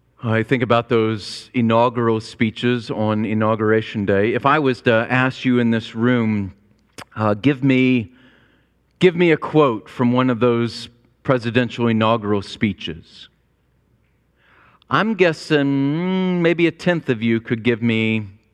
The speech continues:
two different quotes from two different speeches. I'm guessing that maybe half of you, seventy-five percent of you, could give me one quote from one speech. And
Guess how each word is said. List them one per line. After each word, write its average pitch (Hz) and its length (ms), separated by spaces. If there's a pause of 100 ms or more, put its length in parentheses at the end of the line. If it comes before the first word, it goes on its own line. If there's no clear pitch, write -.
(220)
two 143 140
different 123 340
quotes 101 480
from 101 500
two 107 180
different 98 260
speeches. - 560 (1200)
I'm 220 300
guessing 196 320
that 156 200
maybe 156 1160 (640)
half 175 320
of 180 120
you, 170 360
seventy-five 165 600
percent 151 280
of 143 100
you, 139 140
could 131 160
give 127 120
me 123 120
one 135 260
quote 127 300
from 117 180
one 117 160
speech. 104 500
And 131 140